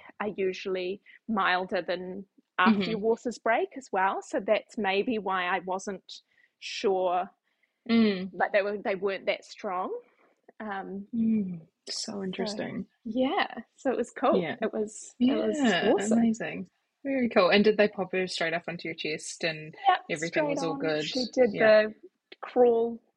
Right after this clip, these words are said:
Speaker 1: up, latched straight away.
Speaker 2: Oh, wow.
Speaker 1: Um, yeah. <laughs>
Speaker 2: Yeah, yeah, incredible. And did you need any stitches or anything like that?
Speaker 1: Um, I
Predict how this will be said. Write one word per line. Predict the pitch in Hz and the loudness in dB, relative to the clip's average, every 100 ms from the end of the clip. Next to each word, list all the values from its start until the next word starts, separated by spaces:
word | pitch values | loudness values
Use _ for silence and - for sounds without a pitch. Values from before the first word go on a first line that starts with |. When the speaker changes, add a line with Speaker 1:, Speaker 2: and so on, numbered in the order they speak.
| - | -10
Speaker 1:
up, | 233 - _ | -8 -10 _
latched | 226 226 220 - - | -4 -2 -2 -6 -16
straight | - - 226 220 | -16 -4 -2 0
away. | 220 214 220 220 233 _ _ - - | -2 -4 -4 -8 -12 _ _ -14 -2
Speaker 2:
Oh, | 226 226 | 2 4
wow. | 208 220 233 165 - 214 | 4 4 2 0 -4 -8
Speaker 1:
Um, | 208 208 208 - _ _ _ _ _ - | -10 -8 -8 -12 _ _ _ _ _ -6
yeah. | 233 294 208 - - | -6 -6 -10 -14 -12
<laughs> | - - - 311 - _ - - - | -12 -10 -4 -4 -4 _ -20 -14 -4
Speaker 2:
Yeah, | 202 180 - - - | -2 -2 -4 -10 -8
yeah, | 202 170 - | -6 -6 -6
incredible. | 190 - 190 180 170 | -8 -4 -2 0 2
And | 196 208 | 4 4
did | 190 | 4
you | 202 | 4
need | 185 175 | 4 2
any | 175 175 | 0 -2
stitches | - - - 175 165 | -4 -6 -4 -6 -4
or | 170 | -6
anything | 165 170 165 | -6 -6 -6
like | - | -6
that? | - 294 370 _ _ _ _ _ - | -2 -2 -2 _ _ _ _ _ 4
Speaker 1:
Um, | 262 254 254 254 254 262 | 6 6 4 -2 -6 -8
I | - | -10